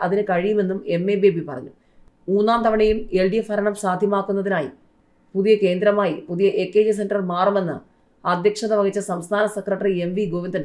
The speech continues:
പറഞ്ഞു. ഏതായാലും കേരളത്തിലെ ജനങ്ങൾ ഇപ്പോൾ തന്നെ അനുഭവിച്ചുകൊണ്ടിരിക്കുകയാണെന്നാണ് ഇതിന് പിന്നാലെ സോഷ്യൽ മീഡിയയിൽ ഉയർന്ന വിമർശനം, പരിഹാസം. അവിടെ കൊണ്ടും തീർന്നില്ല. തോമസ് ഐസക്കിന്റെ നിയമനം ഇല്ലാത്ത വകുപ്പിലെന്ന് അമിക്കസ് ക്യൂറി. വിജ്ഞാന കേരള പദ്ധതിയുടെ ഉപദേശകനായി മുൻമന്ത്രി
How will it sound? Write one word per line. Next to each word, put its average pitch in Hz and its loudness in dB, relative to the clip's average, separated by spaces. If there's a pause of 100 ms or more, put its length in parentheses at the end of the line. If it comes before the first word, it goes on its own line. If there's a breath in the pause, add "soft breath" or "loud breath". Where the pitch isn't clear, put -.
പറഞ്ഞു. 151 -6 (640)
ഏതായാലും 185 2 (360)
കേരളത്തിലെ 208 4
ജനങ്ങൾ 196 2
ഇപ്പോൾ 185 2
തന്നെ 208 2
അനുഭവിച്ചുകൊണ്ടിരിക്കുകയാണെന്നാണ് 196 2 (280)
ഇതിന് 208 4
പിന്നാലെ 196 4
സോഷ്യൽ 185 -2
മീഡിയയിൽ 202 4
ഉയർന്ന 180 0
വിമർശനം, 180 -2 (260 soft breath)
പരിഹാസം. 170 0 (680)
അവിടെ 233 6
കൊണ്ടും 254 2
തീർന്നില്ല. 151 0 (260)
തോമസ് 247 4
ഐസക്കിന്റെ 262 0
നിയമനം 214 6
ഇല്ലാത്ത 220 2
വകുപ്പിലെന്ന് 185 0
അമിക്കസ് 208 0
ക്യൂറി. 160 -4 (560 soft breath)
വിജ്ഞാന 233 0
കേരള 220 2
പദ്ധതിയുടെ 214 0
ഉപദേശകനായി 208 4
മുൻമന്ത്രി 196 2